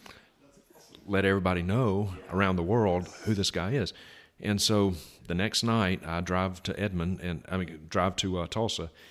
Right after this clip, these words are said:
and I go to this church. I'm there with a f-, pastor friend of mine, is actually one of my board members,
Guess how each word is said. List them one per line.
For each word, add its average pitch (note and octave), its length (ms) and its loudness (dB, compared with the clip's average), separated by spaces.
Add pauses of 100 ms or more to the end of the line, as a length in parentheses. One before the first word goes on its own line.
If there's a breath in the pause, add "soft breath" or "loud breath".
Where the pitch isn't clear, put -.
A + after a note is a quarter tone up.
(380 loud breath)
and F2 220 -4
I E2+ 60 -2
go G2+ 140 0
to G#2 60 2
this G2+ 140 0
church. F#2+ 380 0
I'm E2 120 -2
there F2+ 160 0
with F2 120 -2
a E2 40 -6
f-, - 240 -16
pastor F#2+ 320 -4
friend F#2 240 -4
of F2 60 -2
mine, E2+ 160 -2
is E2+ 60 -6
actually F2+ 260 -4
one E2+ 140 -2
of D#2+ 60 -2
my D#2 80 -4
board F2 260 -4
members, E2+ 360 -6